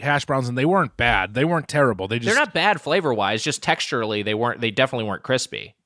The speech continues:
Speaker 1: They could have been crispier, yeah.
Speaker 2: Yeah.
Speaker 1: Maybe,
Speaker 2: Uh,
Speaker 1: maybe mine, maybe mine were a little bit crispy. We'll see. We'll see. We'll judge by the photos. But I wanna say the coffee was pretty good and the orange juice was really tasty. I didn't get to say that. The orange juice was,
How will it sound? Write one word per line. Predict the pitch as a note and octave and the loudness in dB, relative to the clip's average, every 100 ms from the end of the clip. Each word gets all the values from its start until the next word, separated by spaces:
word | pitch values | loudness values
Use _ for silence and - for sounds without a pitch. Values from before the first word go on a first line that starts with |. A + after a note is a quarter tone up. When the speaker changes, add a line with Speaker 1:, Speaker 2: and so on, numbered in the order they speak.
| _ | _
Speaker 1:
They | C3+ C3+ | -10 -6
could | C#3+ | -4
have | B2 | -4
been | A2+ | -4
crispier, | B2 G#2+ - D#2+ D#2 G#2+ | -4 -6 -8 -12 -12 -8
yeah. | F#2+ | -6
Speaker 2:
Yeah. | F2 E2+ - _ - - | -4 -6 -12 _ -20 -2
Speaker 1:
Maybe, | D#3+ B3+ | 2 4
Speaker 2:
Uh, | D#3 | 4
Speaker 1:
maybe | G#3 C4+ | 4 2
mine, | A3 A3 G3+ | 2 2 4
maybe | D#3 G#3+ | 2 2
mine | F#3+ D#3 E3 | 2 2 2
were | C3 C3+ | 4 4
a | A#2+ | 4
little | G#2 | 0
bit | F#2 - | -2 -4
crispy. | G2 - | -6 -2
We'll | G#2+ B2 | 2 2
see. | B2+ A#2 | 4 2
We'll | A2+ B2 | 2 0
see. | - A2+ | 0 0
We'll | B2 | 0
judge | A2+ C3 A#2+ | 4 2 2
by | A#2+ | 0
the | G#2 | -2
photos. | - A2 F#2 E2 - | -2 -2 -2 -4 -2
But | B2+ | 0
I | A#2 | 4
wanna | F#3 F#3+ | 4 4
say | F#3+ E3 C3+ - _ _ _ | 2 0 0 -8 _ _ _
the | C3+ | -4
coffee | - G3 G#3 A3 | 4 4 4 2
was | G3 | 0
pretty | - F#3 | 0 -2
good | F3 E3+ | 0 2
and | D3 | 2
the | C#3 | 4
orange | A3+ B3+ E3+ | 4 4 2
juice | D3 B2+ | 0 0
was | A#2+ | 0
really | D3 B2+ | 2 2
tasty. | D3 B2 - E2+ | 2 0 -2 -4
I | G2+ | -2
didn't | G#2 | -2
get | G2+ | -4
to | |
say | G2 G#2+ | -2 0
that. | F2 | -2
The | F#2+ | 0
orange | A2+ B2+ B2 | 2 2 0
juice | A#2+ | -2
was, | G#2+ | -2